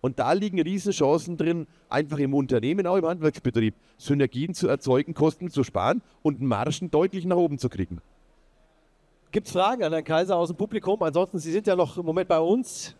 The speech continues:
Speaker 2: Dann gibt's da noch Ihr Buch, wo auch ganz viel drinsteht. Ich sag Dankeschön für das Thema digitale Planungsmethode bim. Für welche Betriebe ist sie relevant? Peter Kaiser, Geschäftsführer Kaiser A M G B H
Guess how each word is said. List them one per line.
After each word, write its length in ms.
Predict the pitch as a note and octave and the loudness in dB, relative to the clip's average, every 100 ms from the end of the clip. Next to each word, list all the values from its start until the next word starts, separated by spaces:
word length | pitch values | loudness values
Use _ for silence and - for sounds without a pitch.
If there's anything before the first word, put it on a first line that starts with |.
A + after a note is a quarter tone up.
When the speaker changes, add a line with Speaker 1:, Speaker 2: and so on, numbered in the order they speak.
| - | -2
Speaker 2:
Dann 180 | E3 E3 | 0 2
gibt's 180 | G3 - | -2 0
da 80 | |
noch 140 | F3 E3+ | 0 2
Ihr 80 | C#3+ | 0
Buch, 300 | E3 C4+ F#3+ | 4 2 4
wo 140 | G#3 | 2
auch 180 | F3+ - | 2 0
ganz 200 | G#3 G3+ | -4 -4
viel 140 | G#3+ | -6
drinsteht. 680 | G3+ F#3 A3+ - B3+ - - _ _ _ - | 0 0 0 0 0 0 -10 _ _ _ -8
Ich 140 | F3+ | -2
sag 240 | G#3 F3 - | 0 0 2
Dankeschön 600 | F#3+ A#3+ - A3+ C4+ A3+ - | 0 0 0 2 2 -2 -2
für 120 | G3 | 0
das 140 | F#3 | 0
Thema 300 | - G#3 G#3+ | 0 0 2
digitale 500 | E3+ A3 A#3 G3+ G3+ | 0 -2 -2 0 -2
Planungsmethode 840 | G#3 F#3+ G3+ B3 A3 A3 G#3 G3+ F#3+ | 0 0 0 -2 -2 -2 0 0 0
bim. 240 | - C4 | 0 0
Für 140 | A3+ F#3 | 2 2
welche 220 | G#3 G#3 | 2 0
Betriebe 380 | G3 E3+ G3+ G3 | -4 -2 -2 -2
ist 180 | F#3 - | -2 -2
sie 120 | F#3+ | 0
relevant? 500 | F3 E3+ D#3 F3 - _ - | 2 2 2 -2 -8 _ -2
Peter 220 | G#3 G#3 | 0 0
Kaiser, 380 | E3 F3 F3+ F#3 | 0 0 0 -2
Geschäftsführer 680 | E3+ F#3 F3+ - F#3+ E3+ E3 | -2 -2 -4 0 0 2 0
Kaiser 420 | - E3 F3+ F3 | 0 -2 2 0
A 60 | D#3+ | 0
M 100 | D#3+ | 0
G 140 | D#3+ | -2
B 180 | D#3+ D3 | 2 2
H 220 | C#3+ D3+ | 2 -2